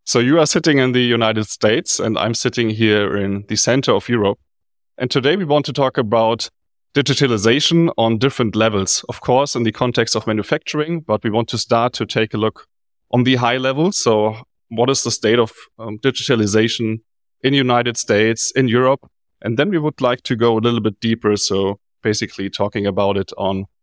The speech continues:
the company level of the manufacturers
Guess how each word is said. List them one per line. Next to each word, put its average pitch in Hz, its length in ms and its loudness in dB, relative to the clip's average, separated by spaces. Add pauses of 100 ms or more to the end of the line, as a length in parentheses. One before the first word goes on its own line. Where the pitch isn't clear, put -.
(240)
the 110 60 -8
company 139 440 0
level 110 420 0 (240)
of 104 180 -8
the 104 80 -6
manufacturers 117 840 -2